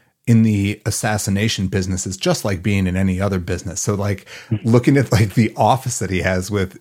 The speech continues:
Speaker 1: Joan Cusack, who is, uh, dressed as, I think, Sergeant Pepper is what John
Speaker 2: Mm-hmm.
Speaker 1: Cusack calls her at one point. Like, it's just a bare bones office. She has a computer. His office does not. It's separated. It looks like, you know, like a Private Eyes,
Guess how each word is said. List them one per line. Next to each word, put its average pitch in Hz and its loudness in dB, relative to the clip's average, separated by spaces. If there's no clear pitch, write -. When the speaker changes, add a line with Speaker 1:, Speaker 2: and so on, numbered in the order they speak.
Speaker 1:
Joan 101 0
Cusack, 92 0
who 95 0
is, 90 -4
uh, 92 -2
dressed 92 -4
as, 87 -4
I 101 -4
think, 95 -2
Sergeant 104 -2
Pepper 110 0
is 113 0
what 113 0
John 120 2
Speaker 2:
Mm-hmm. 127 -2
Speaker 1:
Cusack 127 2
calls 120 0
her 120 0
at 110 -8
one 127 0
point. 131 -2
Like, 113 -4
it's 127 -2
just 185 -2
a 135 0
bare 117 2
bones 117 0
office. 113 0
She - -2
has 151 0
a 113 -6
computer. 107 0
His 143 0
office 113 -2
does 104 -2
not. 101 -2
It's - -2
separated. 127 0
It 143 -2
looks 180 0
like, 120 -2
you 107 0
know, 107 2
like 104 0
a - -2
Private 107 -2
Eyes, 104 0